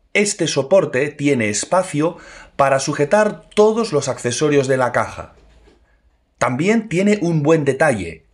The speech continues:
La clavija del cargador se conecta al soporte y este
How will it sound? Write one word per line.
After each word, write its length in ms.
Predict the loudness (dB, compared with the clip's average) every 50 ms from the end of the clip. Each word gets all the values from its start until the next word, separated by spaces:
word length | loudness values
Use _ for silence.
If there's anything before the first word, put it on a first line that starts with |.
| _ _ _ -8
La 240 | -4 -4 -4 -2
clavija 440 | 0 0 0 0 0 -2 0 -2 -2
del 180 | -2 -2 -4 0
cargador 600 | 0 0 2 2 2 2 2 2 2 0 -4 -12 -18 -20 -20 -20 _
se 260 | -8 -4 -4 -2 -2
conecta 440 | 0 0 0 0 0 -2 0 -2 -2
al 280 | -2 -2 -2 -2 -2 -2
soporte 680 | -2 -2 -2 2 2 2 2 0 -4 -10 -16 -16 -18 _ _ _ _ _ _ -8
y 160 | -2 2 2
este 480 | 2 2 0 -4 -4 -4 -4 -4 -6